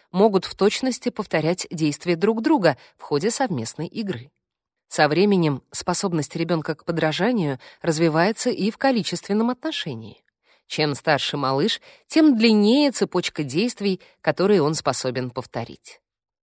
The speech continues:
Увеличивается и временной промежуток,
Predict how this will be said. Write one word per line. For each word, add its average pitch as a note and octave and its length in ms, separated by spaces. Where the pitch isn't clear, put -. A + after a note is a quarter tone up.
Увеличивается C#4 840
и A#3+ 260
временной A#3 560
промежуток, A3+ 840